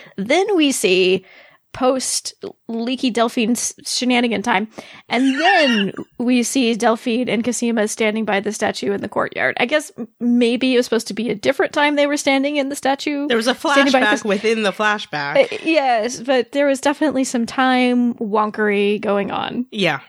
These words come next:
Speaker 2: yeah. You're not wrong.
Speaker 1: Yeah.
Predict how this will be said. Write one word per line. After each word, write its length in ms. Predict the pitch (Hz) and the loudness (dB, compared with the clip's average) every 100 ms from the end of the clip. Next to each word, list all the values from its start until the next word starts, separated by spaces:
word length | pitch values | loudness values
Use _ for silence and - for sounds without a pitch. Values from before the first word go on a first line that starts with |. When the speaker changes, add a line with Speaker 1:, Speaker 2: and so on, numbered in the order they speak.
| _ _ | _ _
Speaker 2:
yeah. 220 | 190 - - _ _ _ _ _ _ | -10 -8 -10 _ _ _ _ _ _
You're 140 | 226 254 | -4 -2
not 140 | 285 | 0
wrong. 360 | 269 269 202 - _ _ _ _ _ | 0 0 -2 -6 _ _ _ _ _
Speaker 1:
Yeah. 140 | - | -18